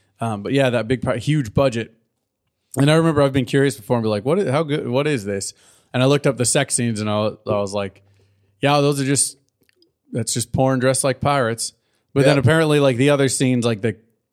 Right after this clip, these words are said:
Speaker 1: the love, 'cause it's porn. As soon as it becomes porn, it just looks like porn.
Speaker 2: Yeah.
Speaker 1: You know what I mean? But then you, like, see, like, oh yeah, the, the non-sexual stuff. You're like, "Oh, okay." I haven't obviously seen the movie,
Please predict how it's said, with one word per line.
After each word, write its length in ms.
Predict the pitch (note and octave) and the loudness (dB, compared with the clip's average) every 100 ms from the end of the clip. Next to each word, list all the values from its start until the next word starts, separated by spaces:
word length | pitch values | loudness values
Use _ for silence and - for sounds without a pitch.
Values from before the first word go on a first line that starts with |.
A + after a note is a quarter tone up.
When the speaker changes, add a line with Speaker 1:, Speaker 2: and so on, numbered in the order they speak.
| _ _ | _ _
Speaker 1:
the 100 | A#2 | -2
love, 260 | A#2 C3 - | 2 0 0
'cause 160 | B2+ G2+ | -2 -4
it's 160 | G2 | -6
porn. 260 | - G#3 A#2+ | -4 -2 0
As 80 | G2 | 0
soon 120 | G#3 | 0
as 80 | G#3 | 2
it 40 | |
becomes 240 | D3+ E3+ - | 0 0 2
porn, 240 | G#3 D#3+ | 2 2
it 60 | A2 | 0
just 120 | A#2 | -4
looks 140 | C3+ | -2
like 140 | A#2 - | -4 -2
porn. 360 | E3 D3 - - B2+ | -2 -2 -4 -14 -6
Speaker 2:
Yeah. 260 | B2 G2+ D3 | -4 -2 2
Speaker 1:
You 100 | D3+ | 4
know 60 | |
what 100 | C#3+ | 4
I 40 | C3+ | 4
mean? 140 | C#3+ | 2
But 80 | B2 | 2
then 120 | C#3 | 2
you, 140 | C3+ A#2+ | 2 0
like, 160 | A#2 | -2
see, 240 | - C3+ A#2 | -2 -2 0
like, 140 | A#2 | 0
oh 120 | A#2+ | 0
yeah, 280 | A#2 A#2 A2 | 0 0 0
the, 520 | G#2+ A2+ B2 B2 B2 C#3+ | 0 0 0 -2 -6 0
the 120 | C#3+ | 2
non-sexual 760 | C#3 D3 D3 C#3 D#3 D3 - B2 | 4 4 2 2 0 0 -2 -2
stuff. 220 | - A#2 | -2 -2
You're 80 | A#2 | 0
like, 120 | B2+ | 0
"Oh, 200 | D3+ D#3 C#3 | 2 0 -2
okay." 340 | B2 G#2+ G2 _ _ _ _ _ - | -4 -6 -6 _ _ _ _ _ -6
I 80 | |
haven't 240 | A#2 A2+ - | -4 -4 -4
obviously 340 | G#2+ G#2 A2+ | -4 -4 -6
seen 340 | - B2 G#2+ G2+ | -4 -4 -4 -4
the 80 | |
movie, 420 | G2+ G2+ F#2 F#2 | -2 -2 -4 -8